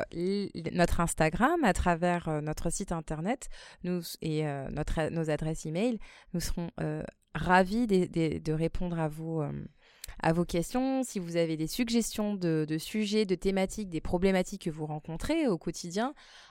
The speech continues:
euh, je pense que ça sera très intéressant de les aborder. Et d'autant plus que je, je sais pas si tu me rejoins, Mohamed, mais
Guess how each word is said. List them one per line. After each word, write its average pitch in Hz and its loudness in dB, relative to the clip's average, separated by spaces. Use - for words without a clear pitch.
euh, 160 0
je 170 -6
pense 180 -6
que 175 -2
ça - -10
sera 156 -4
très 208 0
intéressant 190 -2
de 180 -4
les 175 -4
aborder. 180 -2
Et 202 -2
d'autant 247 2
plus 302 -2
que 208 2
je, 180 0
je 175 -6
sais 185 -6
pas 208 0
si 202 -4
tu - -10
me 175 -4
rejoins, 185 -4
Mohamed, 220 -2
mais 180 -2